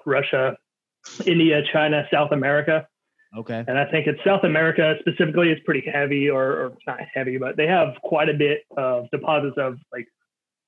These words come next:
Speaker 1: uh, rare earth metals. So the kind of material that you would need to have, you know, kind of a cell phone or a device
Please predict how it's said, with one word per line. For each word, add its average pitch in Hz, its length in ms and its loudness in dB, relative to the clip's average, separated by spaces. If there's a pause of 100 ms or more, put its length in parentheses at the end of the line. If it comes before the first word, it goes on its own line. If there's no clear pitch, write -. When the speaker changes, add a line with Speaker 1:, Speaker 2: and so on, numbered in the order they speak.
(180)
Speaker 1:
uh, 127 360 -2 (300)
rare 151 300 0
earth 147 240 2
metals. 156 340 2 (680)
So 160 80 2
the 147 140 0
kind 156 200 2
of 151 60 2
material 156 500 2
that 156 100 0
you 151 120 2
would 143 100 2
need 143 400 0
to 151 140 2
have, 143 480 0
you 147 140 0
know, 131 180 -2 (100)
kind 135 220 0
of 131 180 -2 (380)
a 139 60 -8 (180)
cell 202 280 4
phone 131 340 0
or 123 200 -2
a 123 120 -8 (100)
device 147 400 2